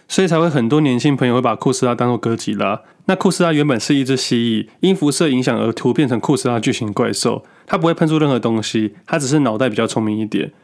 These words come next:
速度敏捷，没有跟其他怪兽对决过。那在美国推出库斯拉后几年，在二零零四年的时候，日本为了抗议美国这样恶搞他们的哥吉拉，于是又出新的哥吉拉电影续集。反正中间有一段美国版的库斯拉长得完全相同的怪兽，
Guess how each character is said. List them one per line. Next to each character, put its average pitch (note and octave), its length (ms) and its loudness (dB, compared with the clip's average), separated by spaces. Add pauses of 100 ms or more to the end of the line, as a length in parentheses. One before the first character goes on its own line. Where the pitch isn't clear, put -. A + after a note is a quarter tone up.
(140)
速 - 160 0
度 F#3+ 120 4
敏 A#2+ 220 0
捷， A#2+ 160 0
没 B2+ 100 2
有 C#3+ 60 4
跟 C#3 160 2
其 C3 100 -4
他 B2+ 120 0
怪 B2 160 0
兽 C3 120 -2
对 B2+ 160 0
决 G#2 200 -2
过。 G#2+ 400 -2 (140)
那 G3+ 60 2
在 G#3 80 4
美 D3+ 160 2
国 B2+ 140 2
推 D#3+ 140 0
出 D#3+ 100 -2
库 D#3+ 160 2
斯 C#3 100 0
拉 C#3+ 120 2
后 C#3 120 2
几 A#2 220 -2
年， A2 340 0
在 - 140 -2
二 F#3+ 140 2
零 C#3 180 0
零 C3 100 0
四 D3+ 200 2
年 B2 120 2
的 A2+ 120 0
时 - 160 -2
候， B2 100 2
日 E3+ 80 2
本 C3 160 2
为 D3 100 2
了 B2+ 80 0
抗 C#3 220 0
议 C3 60 0
美 A#2 120 0
国 A2 120 -2
这 B2 100 0
样 C3+ 80 0
恶 C3 100 0
搞 A#2 140 0
他 A#2+ 100 -2
们 A#2+ 60 0
的 A2+ 60 0
哥 A#2 180 -2
吉 G#2+ 180 -4
拉， G2+ 280 -2 (240)
于 C#3+ 100 2
是 E3 140 0
又 F#3 100 2
出 F3 180 0
新 F3 220 0
的 D#3 80 2
哥 C#3+ 160 2
吉 B2+ 100 0
拉 B2 120 0
电 B2+ 180 0
影 A2 100 0
续 A#2+ 240 0
集。 - 340 -6 (120)
反 D3 140 0
正 F#3 100 2
中 F#3 100 2
间 F3+ 140 2
有 B2+ 80 2
一 A2+ 60 -2
段 C3 200 2
美 A#2+ 160 2
国 C#3+ 200 2
版 C#3+ 120 0
的 A#2 80 0
库 C#3+ 160 2
斯 C3+ 120 0
拉 C#3 80 2
长 B2+ 120 0
得 A2 120 0
完 A2+ 160 2
全 A#2+ 180 0
相 C3+ 240 0
同 A#2 100 0
的 G#2+ 80 0
怪 A2 220 0
兽， G#2 320 -2